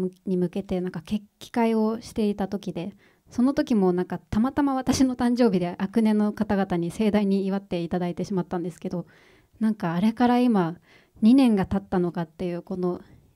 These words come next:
二十五歳の節目ですごくしみじみ思います。まさか二年後こうして <laughs> また自分の誕生日に公開をするなんて、なんかすごい出しゃばってるようで、<laughs> なんか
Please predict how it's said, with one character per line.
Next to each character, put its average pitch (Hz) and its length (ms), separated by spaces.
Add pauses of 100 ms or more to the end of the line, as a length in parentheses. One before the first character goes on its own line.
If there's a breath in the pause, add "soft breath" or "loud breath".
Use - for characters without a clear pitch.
(100)
二 226 140
十 190 160
五 190 100
歳 185 200
の 175 120
節 202 320
目 185 140
で 170 180 (340 loud breath)
す - 160
ご 180 140
く 190 180
し 202 200
み 196 120
じ 180 120
み 170 260
思 180 200
い 175 60
ま 185 140
す。 - 220 (1040 soft breath)
ま 208 80
さ 220 140
か 180 260 (400)
二 196 100
年 196 220
後 190 140
こ 196 180
う 226 80
し - 80
て 220 300
<laughs> - 20
ま - 140
た - 120
自 233 140
分 262 160
の 262 80
誕 247 220
生 240 200
日 202 60
に 170 160
公 185 220
開 175 240
を 180 80
す 208 120
る 185 120
な 175 100
ん 165 40
て、 - 140
な 202 120
ん - 20
か - 80
す - 100
ご 185 120
い 180 60
出 185 100
し - 80
ゃ 214 60
ば 214 80
っ 220 80
て 196 100
る 180 60
よ 180 80
う 180 60
で、 190 120 (100)
<laughs> 202 80
な 233 120
ん 226 60
か 247 220